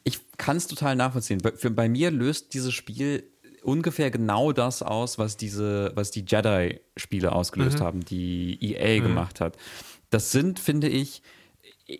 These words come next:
Speaker 1: e-, eher so mittelmäßig
Speaker 2: Mhm.
Speaker 1: gute Spiele, die ich aber beide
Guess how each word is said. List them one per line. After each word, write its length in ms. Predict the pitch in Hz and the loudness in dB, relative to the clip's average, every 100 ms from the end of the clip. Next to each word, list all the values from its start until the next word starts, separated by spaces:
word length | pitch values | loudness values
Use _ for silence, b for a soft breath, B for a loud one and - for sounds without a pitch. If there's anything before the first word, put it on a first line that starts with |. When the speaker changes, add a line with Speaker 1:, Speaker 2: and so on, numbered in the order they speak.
| - | -2
Speaker 1:
e-, 180 | 117 - | -2 0
eher 280 | 135 147 170 | 2 4 4
so 200 | 143 156 | 2 2
mittelmäßig 840 | 139 156 185 160 120 117 107 110 | 4 2 4 4 4 4 4 2
Speaker 2:
Mhm. 100 | 127 127 | 2 4
Speaker 1:
gute 160 | 151 | 2
Spiele, 540 | - - 98 98 139 180 B B B B B B B B B B B | -2 -6 -2 0 0 -2 B B B B B B B B B B B
die 300 | - 101 127 135 | -10 -2 2 2
ich 160 | - | 2
aber 160 | 127 127 | 2 2
beide 460 | 101 113 165 165 | 4 4 4 2